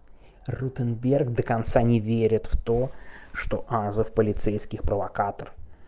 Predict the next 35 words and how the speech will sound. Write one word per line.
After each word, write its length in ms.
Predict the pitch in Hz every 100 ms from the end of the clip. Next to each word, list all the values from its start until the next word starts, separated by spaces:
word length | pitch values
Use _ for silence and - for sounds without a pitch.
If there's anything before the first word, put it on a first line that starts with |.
| - - - - - - -
Это 300 | 107 107 -
опять 340 | - - 131
отдельная 480 | 117 113 131 120 110
тема 280 | - 113 110
его 140 | 107
разоблачения, 720 | 101 107 104 - 156 170 135
роль 240 | 117 113 101
Владимира 460 | 104 104 107 98
Бурцева. 480 | 110 131 156 - 123
Это, 140 | 113 -
кстати, 300 | - 104 107
еще 220 | - 101
один 220 | 101 95
человек, 340 | - 101 101
о 40 | -
котором 280 | 101 104 107
я 100 | 101
писал 320 | - - 113
<laughs> 20 |
Алексею 360 | 101 - 117 107
Навальному. 500 | 107 127 147 120 110
Он 80 |
сегодня 260 | 110 104 104
еще 240 | 104 -
будет 240 | 143 127 107
в 40 |
раска-, 420 | 98 - 104 104
в 60 | 107
этом, 240 | 101 107
в 100 | 101
рассказе 480 | 110 104 - 104 101
про 180 | - 104
Ротенберга 580 | 107 110 104 107 98 98
у 20 |
меня. 300 | 98 110 104